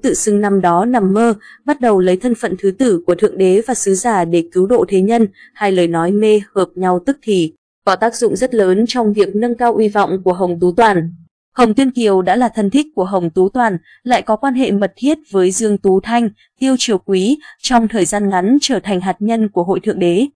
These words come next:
Không chỉ là lục nữ của Thượng Đế, mà còn có ảnh hưởng rất lớn trong nữ hội chúng,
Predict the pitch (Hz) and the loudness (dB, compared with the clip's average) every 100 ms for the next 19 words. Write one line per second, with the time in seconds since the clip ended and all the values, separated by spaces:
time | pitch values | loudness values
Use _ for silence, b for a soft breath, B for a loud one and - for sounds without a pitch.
0 | _ _ - 233 202 185 196 170 185 175 | _ _ -6 -2 0 0 -2 0 0 0
1 | 196 214 269 226 220 202 190 185 294 B | 0 0 0 -2 -2 0 2 2 2 B
2 | B 247 240 220 214 202 254 254 208 196 | B -4 0 0 0 0 2 2 2 0
3 | 170 294 294 220 185 240 262 226 208 240 | 0 -2 -2 0 2 0 0 0 0 0
4 | 262 208 208 190 | -2 0 0 2